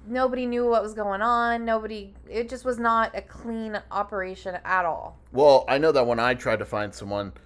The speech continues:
Speaker 2: they were all preoccupied 'cause they heard a woman was ripping <laughs> off doors.
Speaker 1: Oh, stop it. It was just one time, Jason, in a bathroom.
Speaker 2: I don't know. Anyway, that's
Speaker 1: You
Speaker 2: just a
Speaker 1: get
Speaker 2: rumor.
Speaker 1: locked into a bathroom and see how it feels.
Speaker 2: <laughs> I would just crawl on the floor. I'm a man.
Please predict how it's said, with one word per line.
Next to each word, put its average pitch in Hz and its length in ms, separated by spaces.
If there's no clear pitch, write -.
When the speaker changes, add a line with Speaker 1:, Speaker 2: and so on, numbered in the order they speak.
Speaker 2:
they 110 80
were 117 120
all 107 120
preoccupied 104 680
'cause - 100
they 101 80
heard 101 160
a 98 40
woman 101 320
was 92 180
ripping 110 240
<laughs> 101 40
off - 200
doors. - 520
Speaker 1:
Oh, 277 280
stop - 460
it. - 480
It 359 260
was - 260
just 539 280
one 415 480
time, 403 420
Jason, 285 600
in 311 100
a 440 160
bathroom. 381 840
Speaker 2:
I - 160
don't 104 140
know. 92 240
Anyway, 117 280
that's - 200
Speaker 1:
You 370 100
Speaker 2:
just 494 80
a 523 40
Speaker 1:
get 508 80
Speaker 2:
rumor. 294 100
Speaker 1:
locked 294 240
into 302 200
a 392 60
bathroom 262 380
and 247 100
see 302 140
how 240 220
it 214 100
feels. 180 480
Speaker 2:
<laughs> - 40
I - 80
would 139 120
just 120 140
crawl 107 140
on 104 60
the 101 60
floor. 98 280
I'm 92 120
a - 20
man. 92 260